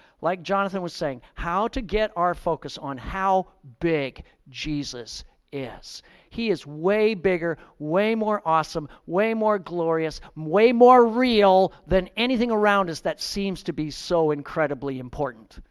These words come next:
Jesús es más grande y más real que cualquier cosa. And He is that Pantocrator we talked about in chapter one. He's got everything in His grasp,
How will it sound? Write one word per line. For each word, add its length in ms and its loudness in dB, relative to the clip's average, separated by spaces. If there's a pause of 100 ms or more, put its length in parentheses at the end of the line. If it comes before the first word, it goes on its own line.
(800)
Jesús 300 -2
es 80 4
más 160 0
grande 340 0
y 40 4
más 240 0
real 260 0
que 140 -8
cualquier 420 -8
cosa. 400 -12 (320)
And 300 -4
He 200 -4
is 380 2
that 300 0 (340)
Pantocrator 1120 0
we 100 -4
talked 320 0
about 180 2
in 80 -8
chapter 360 -4
one. 360 0 (200)
He's 140 -4
got 160 6
everything 320 4
in 60 2
His 120 -4
grasp, 420 -2